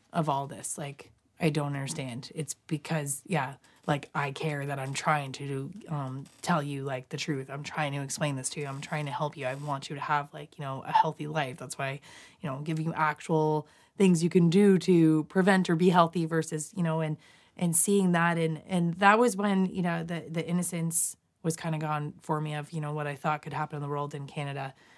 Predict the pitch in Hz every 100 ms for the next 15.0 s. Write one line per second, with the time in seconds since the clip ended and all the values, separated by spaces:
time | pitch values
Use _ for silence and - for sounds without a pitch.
0 | _ - 180 165 151 - 170 151 151 151
1 | - - 160 147 147 160 147 165 156 151
2 | 147 147 160 160 156 160 156 151 143 139
3 | _ _ _ _ _ - 165 151 160 156
4 | 151 143 - 185 180 160 151 151 151 -
5 | 151 - 190 170 156 151 147 - 143 -
6 | _ _ - 180 - - 190 185 175 -
7 | 170 - 160 160 156 - 151 143 143 139
8 | _ _ _ - 156 - 165 156 160 -
9 | _ _ _ _ - 165 160 156 151 -
10 | 175 160 156 233 175 156 160 160 156 156
11 | 170 160 156 151 - 160 165 165 160 156
12 | 160 156 175 208 226 156 156 147 151 165
13 | 175 170 165 160 156 - 156 151 _ _
14 | _ _ - 160 151 139 156 147 143 139